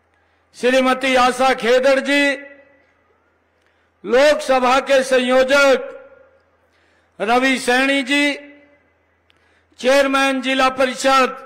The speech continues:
सोनू सिहाग जी, चेयरमैन हरियाणा सरकार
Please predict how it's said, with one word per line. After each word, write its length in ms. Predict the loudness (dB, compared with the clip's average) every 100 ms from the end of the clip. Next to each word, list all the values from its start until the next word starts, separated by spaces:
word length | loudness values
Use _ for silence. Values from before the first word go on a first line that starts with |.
| -20 _ _ _ _ _ _ _ _ _ _
सोनू 420 | -4 0 2 0 -2
सिहाग 460 | -2 0 2 0
जी, 420 | 0 -2 0 0 -4 -12 -20 _ _ _ _ _ _ _ _ _ _ _ -4
चेयरमैन 640 | 0 2 2 0 0 0
हरियाणा 520 | 0 0 0 0 -2
सरकार 640 | -2 -4 -2 0 2 2